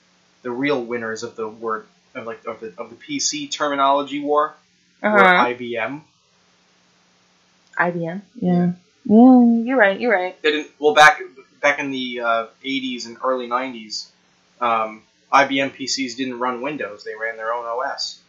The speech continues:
Speaker 1: So they were called I B M P Cs. And games were released for I B M P C. So, like, when you're talking about a game for computers in the late eighties, early nineties, you have, like,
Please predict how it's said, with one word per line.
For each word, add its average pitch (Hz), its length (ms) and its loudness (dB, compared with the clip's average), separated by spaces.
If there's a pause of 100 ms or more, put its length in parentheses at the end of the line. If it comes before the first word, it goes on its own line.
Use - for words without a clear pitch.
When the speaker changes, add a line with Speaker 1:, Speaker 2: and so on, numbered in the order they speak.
(240)
Speaker 1:
So 120 140 -14
they 117 100 -6
were 113 80 -6
called 120 380 -4
I 110 240 -2
B 120 160 -8
M 120 120 -6
P 123 200 -12
Cs. - 360 -12 (680)
And 120 340 -2
games 131 300 -8
were 131 100 -6
released 127 400 -8
for 123 140 -2
I 110 120 -2
B 110 140 -12
M 107 80 -12 (140)
P 110 80 -20
C. 110 220 -12 (1300)
So, 123 180 -4
like, 117 220 -2 (640)
when 135 140 -8
you're 185 80 -2
talking 208 240 0
about 180 140 2
a 147 80 -2
game 143 320 -4
for 131 160 -6
computers 117 960 -6 (560)
in 131 140 -8
the 123 100 -8
late 131 220 -4
eighties, 135 400 -4
early 123 320 -4
nineties, 117 600 -6
you 131 120 -8
have, 185 180 2
like, 120 180 -4